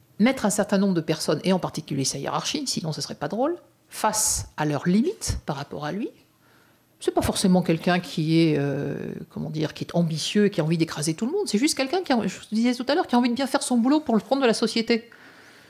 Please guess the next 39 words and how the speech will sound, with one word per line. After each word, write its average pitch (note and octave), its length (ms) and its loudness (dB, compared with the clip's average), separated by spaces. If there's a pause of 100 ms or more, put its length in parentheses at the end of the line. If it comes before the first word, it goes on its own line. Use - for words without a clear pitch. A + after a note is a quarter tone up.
(180)
Mais F3+ 140 2
en E3+ 60 2
faisant F3 260 -2
son, D#3 320 -4
son E3 200 -6
boulot F#3+ 240 2
pour D3+ 120 -4
le - 60 -8
compte D3+ 100 -2
de C#3+ 60 0
la D#3+ 80 2
société, A3+ 360 2 (120)
il F#3+ 140 4
gêne E4 320 2
d'autres C4+ 260 0
personnes. G3+ 500 -4 (880)
Donc, - 400 -2 (160)
agression F#3 420 2
possible, G3+ 540 -2 (200)
jalousie. G3+ 680 2 (760)
Les F#3 60 -2
petites F3+ 220 2
bassesses B3+ 480 2
auxquelles A3 240 4
on, E3 160 6
alors D#3 180 2
là, G3+ 80 2
franchement, - 420 -2
on - 40 -2
comprend D#3+ 220 -2
pas F#3 100 0
d'où E3+ 100 -4
ça D#3+ 160 -2
vient F#3+ 160 -4
et B3+ 60 -4
à G#3+ 60 2
quoi F3+ 120 -4
ça E3+ 120 -4
sert. E3 340 -4